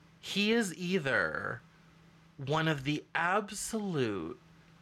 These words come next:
smartest four D chess playing people on the planet,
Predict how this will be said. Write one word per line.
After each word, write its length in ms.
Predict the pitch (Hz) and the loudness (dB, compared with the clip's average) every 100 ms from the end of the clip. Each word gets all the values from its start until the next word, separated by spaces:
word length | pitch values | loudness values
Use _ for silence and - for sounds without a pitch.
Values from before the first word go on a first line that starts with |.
| - - - - - - | -20 -20 -20 -20 -20 -16
smartest 1160 | - - - 175 180 175 185 196 226 - - - | -8 -6 -2 0 2 4 4 2 -2 -6 -10 -12
four 520 | - - 156 185 196 | -6 -2 2 4 2
D 300 | 151 165 175 | 0 -4 -4
chess 440 | - 160 156 160 | -2 0 0 -2
playing 540 | - - 151 147 143 151 | -6 -2 0 0 -2 -4
people 460 | - 135 - 123 | -6 -8 -4 -2
on 260 | - 123 131 | 0 0 0
the 80 | 139 | -4
planet, 480 | - 117 101 110 | -2 -2 -2 -6